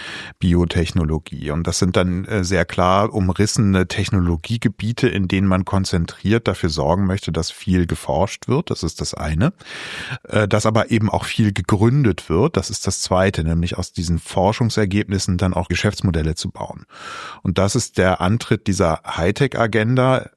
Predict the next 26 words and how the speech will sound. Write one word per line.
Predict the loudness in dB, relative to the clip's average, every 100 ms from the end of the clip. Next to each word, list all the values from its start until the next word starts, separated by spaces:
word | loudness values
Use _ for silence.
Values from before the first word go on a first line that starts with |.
| _
Ich | -6 0
finde | 2 4
das | 2 0
einen | -2
sehr | 0 0
guten | 0 -4 -4 -4
Antritt, | -4 -4 -2 -2 -2 -2
weil | 2 4 4 2
wir | 0 0 2 2
genau | 0 0 2 2
so | 2 2 2
etwas | 0 0 0 0
in |
den | -2 0
letzten | -2 -4 -4
Jahren | -2 0 0 0
eigentlich | 0 -4 -4 -6
nicht | -4 -4 -4
hatten. | -4 -2
Also | -2 -4
zu | -6 -6
sagen, | -2 -2 -2
wir | -4
gehen | -4 -4
hier | -2 -4 -6
sehr | -6 0 2